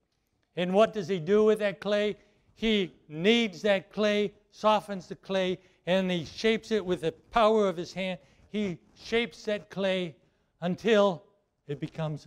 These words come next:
a beautiful vessel. That is this word hold. "These things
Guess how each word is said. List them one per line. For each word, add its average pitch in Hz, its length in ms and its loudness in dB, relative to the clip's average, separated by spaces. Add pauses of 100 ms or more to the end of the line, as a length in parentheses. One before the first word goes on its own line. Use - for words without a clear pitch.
(160)
a 147 80 -14
beautiful 135 460 -6
vessel. 120 480 -10 (800)
That 220 300 0
is 226 180 -4
this 226 320 -2
word 196 380 -2
hold. 160 560 -2 (1500)
"These 254 320 -2
things 240 520 -2